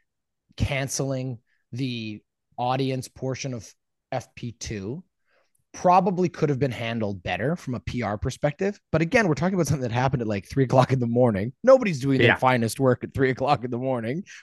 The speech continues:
Speaker 1: from a
Speaker 2: Yeah.
Speaker 1: customer service perspective, from a, you know,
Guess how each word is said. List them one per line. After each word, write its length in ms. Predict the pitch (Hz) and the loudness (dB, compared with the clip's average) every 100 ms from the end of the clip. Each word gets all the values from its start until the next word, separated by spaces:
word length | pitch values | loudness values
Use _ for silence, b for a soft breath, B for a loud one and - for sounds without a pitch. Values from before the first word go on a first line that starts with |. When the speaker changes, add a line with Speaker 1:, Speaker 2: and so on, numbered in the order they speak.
| - | 4
Speaker 1:
from 200 | 180 151 | 4 6
a 220 | 131 123 | 4 2
Speaker 2:
Yeah. 180 | 104 85 | 2 4
Speaker 1:
customer 420 | 180 - 147 139 | 4 4 4 4
service 400 | - 135 123 123 | 6 6 6 4
perspective, 600 | - 123 - 117 - 160 - - | 2 -2 0 -2 -2 -4 -6 -4
from 200 | 170 151 | -2 0
a, 140 | 135 120 104 - | 0 -2 -6 -2
you 100 | 139 | 0
know, 180 | 110 | 2